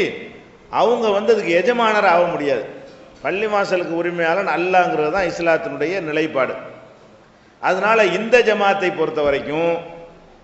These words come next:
யார் வேண்டுமானாலும் என்ன செய்யலாம், இந்த பள்ளிவாசல்ல வந்து தொழுவதற்கு அனுமதி இருக்கிறது.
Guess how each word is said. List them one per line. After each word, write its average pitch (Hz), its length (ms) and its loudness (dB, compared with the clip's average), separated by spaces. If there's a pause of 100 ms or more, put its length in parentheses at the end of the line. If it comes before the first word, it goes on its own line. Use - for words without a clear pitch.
(100)
யார் 175 480 4
வேண்டுமானாலும் 180 680 2
என்ன 180 140 -2
செய்யலாம், 165 460 2 (600)
இந்த 160 180 -2
பள்ளிவாசல்ல 160 680 0
வந்து 156 400 0
தொழுவதற்கு 165 560 2
அனுமதி 175 320 0
இருக்கிறது. 151 400 -4